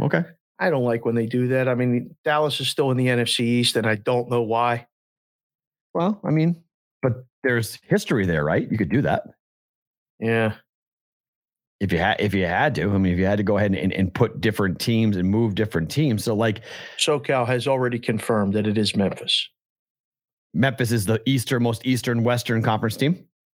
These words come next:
Speaker 2: Yes.
Speaker 1: Okay. So then you'd move Memphis.
Speaker 2: I ain't gonna lie. That sounds wonky as hell every time you say it.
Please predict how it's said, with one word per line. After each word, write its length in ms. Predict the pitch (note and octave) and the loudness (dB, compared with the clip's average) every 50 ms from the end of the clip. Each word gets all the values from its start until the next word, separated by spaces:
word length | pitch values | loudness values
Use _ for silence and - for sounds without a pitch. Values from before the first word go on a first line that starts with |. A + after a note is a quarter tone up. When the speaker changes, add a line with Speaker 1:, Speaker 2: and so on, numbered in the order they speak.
| _ _ _ - | _ _ _ -4
Speaker 2:
Yes. 380 | - B2+ A2+ A2 - - - - - _ _ _ _ _ - - | -2 -2 0 0 -2 -4 -4 -6 -10 _ _ _ _ _ -4 0
Speaker 1:
Okay. 220 | A2 A2+ C3 C#3+ E3 - | 0 2 2 0 -4 -6
So 160 | - - B2 | -4 -2 0
then 180 | A2+ A2+ A2+ A2+ | 0 2 2 2
you'd 140 | A2+ A2 G#2+ | 2 2 2
move 240 | A2 A2+ A2 F#2 F#2 | 2 2 0 0 0
Memphis. 260 | G#2+ A#2 A#2+ C#3+ G3 | 0 0 2 2 2
Speaker 2:
I 60 | G3 | 2
ain't 100 | F#3+ D3 | 2 2
gonna 140 | D#3 D3 C#3 | 2 2 2
lie. 240 | C#3 D3 D3 C#3 C3 | 2 2 2 2 2
That 160 | D3+ F3 - | 0 0 0
sounds 260 | - F3 D3+ C#3 B2 | 0 0 0 0 0
wonky 460 | B2 B2+ C#3 C#3 C3+ C3+ - B2 A2+ | -2 0 0 0 0 0 0 0 0
as 120 | G#2+ G#2 - | 0 0 2
hell 220 | C#3 C3+ A2+ A2 | 2 2 2 2
every 160 | A2 A2+ G#2+ | 0 0 -2
time 260 | G2+ - A#2+ A2 G#2 F#2+ | -2 0 0 2 2 0
you 80 | F#2 | 0
say 240 | - - A2 G#2+ F2+ E2 | 0 0 0 0 0 -2
it. 120 | D#2+ | -4